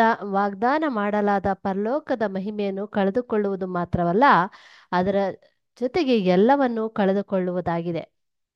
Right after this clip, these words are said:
ಅವನಿಗೆ, ಅ, ಅವನಿಗೆ ಇದು ಅರ್ಥವಾಗಲಿಲ್ಲ ಎಂದು ನಾವು ತಿಳಿಯಬಹುದೇ?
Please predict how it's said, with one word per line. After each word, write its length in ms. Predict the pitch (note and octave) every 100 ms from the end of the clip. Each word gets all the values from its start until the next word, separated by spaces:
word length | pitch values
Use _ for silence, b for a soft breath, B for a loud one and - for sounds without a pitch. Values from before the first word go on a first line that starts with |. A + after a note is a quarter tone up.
| _
ಅವನಿಗೆ, 520 | B3+ E4+ G#4 D#4+ C4+
ಅ, 420 | C#4 - G3+ A3 - _ -
ಅವನಿಗೆ 500 | B3 D#4+ E4+ C4 B3+
ಇದು 160 | G#3+
ಅರ್ಥವಾಗಲಿಲ್ಲ 800 | F3 E3+ - A#3+ A#3+ A3+ A3 G#3 G3+ A#3
ಎಂದು 260 | G#3+ G3+
ನಾವು 280 | G3 F3+ F#3
ತಿಳಿಯಬಹುದೇ? 920 | F3+ F#3+ G3 F#3 F3+ F#3+ F3+ E3+ F3